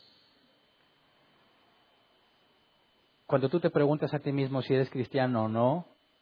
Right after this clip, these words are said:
tienes que considerar seriamente ese pasaje.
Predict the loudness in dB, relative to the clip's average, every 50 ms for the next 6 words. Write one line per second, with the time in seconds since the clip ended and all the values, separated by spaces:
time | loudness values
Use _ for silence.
0 | _ _ _ _ _ _ _ _ _ _ _ _ -6 -4 -4 -4 -4 -4 -6 -4
1 | -6 -6 -2 0 2 4 4 2 2 2 0 0 0 0 -2 -4 -6 -8 -8 -8
2 | -8 -8 -8 -12 -8 -8 -10 -10 -12 -20